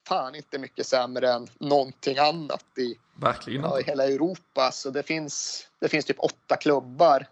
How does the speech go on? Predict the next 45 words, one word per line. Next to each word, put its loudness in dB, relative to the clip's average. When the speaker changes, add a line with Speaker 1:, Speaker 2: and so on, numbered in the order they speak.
Speaker 1:
där 0
jag 2
räknar -6
in -8
Liverpool -4
som -8
jag -4
tycker -4
är 0
mer 0
eller 2
mindre -2
jämnstarka 2
vad -2
gäller -6
slaget -6
om, -12
säg, -10
en -12
Champions -4
League. 4
Tycker 0
inte -4
det 2
är 6
så 0
stor 0
skillnad -2
på 2
Real 4
Madrids -8
och -4
Liverpools -8
och 0
Juventus -2
startelvor 0
längre. -2
Och 2
jag 2
tycker -2
Tottenham 0
är 0
faktiskt -4
väldigt -2
nära -4